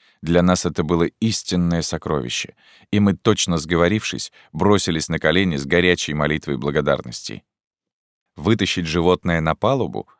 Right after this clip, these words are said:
было довольно трудно вследствие его чудовищной силы и отчаянного сопротивления. Оно чуть было не вырвалось из рук Петерса, но Август успел накинуть ему петлю на шею, а я соскочил в трап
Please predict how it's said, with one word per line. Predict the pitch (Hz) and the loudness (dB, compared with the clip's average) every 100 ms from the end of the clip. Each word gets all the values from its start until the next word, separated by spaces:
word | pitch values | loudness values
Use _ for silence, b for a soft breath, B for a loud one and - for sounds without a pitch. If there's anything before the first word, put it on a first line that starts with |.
| - | -10
было | 69 90 95 | 0 2 4
довольно | 113 107 85 95 | 4 2 2 0
трудно | - 143 110 - | 0 -2 -2 -4
вследствие | - 80 87 - 87 82 | -4 -2 -2 -2 -4 0
его | 82 80 | 0 0
чудовищной | - 90 90 80 - 82 | -2 0 2 2 0 -2
силы | 78 - 131 104 B B | -2 -2 -2 -4 B B
и | - | 0
отчаянного | 87 - - 82 82 80 | 2 0 0 2 2 0
сопротивления. | 80 87 90 92 104 135 104 69 - - _ _ _ | -2 -2 -4 -4 -2 0 -2 -4 -8 -16 _ _ _
Оно | - 101 107 | 0 4 4
чуть | 110 120 95 | 4 0 2
было | 107 110 | 2 4
не | 110 107 | 4 4
вырвалось | 127 147 110 85 - | 4 4 2 2 0
из | 85 | 0
рук | 87 104 - | 0 -2 0
Петерса, | 123 113 - - - b b | 0 0 -4 -6 -8 b b
но | 95 - - | 2 2 4
Август | 113 98 78 71 - | 4 4 0 -8 -10
успел | - - - 101 | -8 -6 0 2
накинуть | 92 87 - 107 98 - | 2 0 0 -2 -2 -2
ему | 82 95 | 0 0
петлю | 95 87 104 117 | 0 -2 0 0
на | 92 | 0
шею, | - 76 58 50 B B - | -2 -2 -4 -6 B B 0
а | 85 | 2
я | 104 | 4
соскочил | 117 92 - 87 92 | 2 0 0 -2 -2
в | 82 | -4
трап | - 110 | 0 0